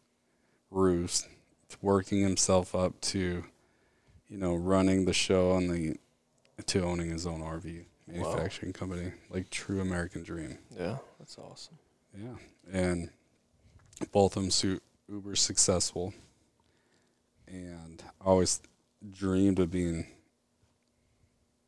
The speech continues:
Speaker 1: just the fact that I'm in the same room talking to 'em.
Speaker 2: Mm-hmm.
Speaker 1: I just soak up whatever I can.
Speaker 2: Yeah, I think, uh, I mean, I've experienced kinda throughout my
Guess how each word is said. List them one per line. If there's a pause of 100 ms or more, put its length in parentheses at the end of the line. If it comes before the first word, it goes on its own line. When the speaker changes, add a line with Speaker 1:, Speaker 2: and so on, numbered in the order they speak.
(140)
Speaker 1:
just
the
fact
that
I'm
in
the
same
room
talking
to
'em. (260)
Speaker 2:
Mm-hmm. (1400)
Speaker 1:
I
just
soak
up
whatever
I
can. (1800)
Speaker 2:
Yeah,
I
think,
uh, (260)
I
mean,
I've
experienced
kinda (180)
throughout
my